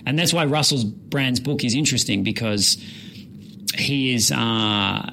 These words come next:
lo-, a lot of people would go, "He shouldn't be doing that. He shouldn't be talking about recovery in a way that is publicly promoting." But at the same time, it's, that's how it's meant to work, and we're at a point now where that,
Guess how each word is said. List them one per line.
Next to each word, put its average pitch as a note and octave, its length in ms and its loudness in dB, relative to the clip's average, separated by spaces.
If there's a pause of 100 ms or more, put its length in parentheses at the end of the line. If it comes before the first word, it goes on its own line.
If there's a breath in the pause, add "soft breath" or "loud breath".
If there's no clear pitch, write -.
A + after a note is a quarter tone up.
(120)
lo-, C3 320 0
a - 20 2
lot C3 180 2
of B2+ 60 -2
people A#2+ 240 0
would A#2+ 120 0
go, A2+ 120 2
"He G#2+ 240 0
shouldn't A#2 360 2
be F#2 200 0 (400)
doing C3 340 0
that. F#2 200 -2
He A2 100 -4
shouldn't G#2+ 280 0
be G2+ 300 0 (380)
talking B2 360 0
about G2+ 340 -2 (160)
recovery A2+ 500 0
in G#2 80 0
a G#2 60 0
way G2+ 220 0
that F#2+ 120 0
is F#2+ 160 0 (480)
publicly A2 500 -2
promoting." G2+ 800 -2 (1040 loud breath)
But C#3 220 0 (160)
at - 120 -4
the - 60 0
same C3 260 2
time, B2+ 480 2
it's, - 280 0 (720)
that's - 540 2 (180)
how A#2+ 200 2
it's - 160 2
meant F3 240 2
to D3+ 100 2
work, A2+ 380 0
and A#2 120 0
we're A#2 140 0
at A2 80 2
a G#2+ 40 0
point B2+ 280 -2
now G#2+ 180 2
where G#2 140 0
that, G#2+ 260 -2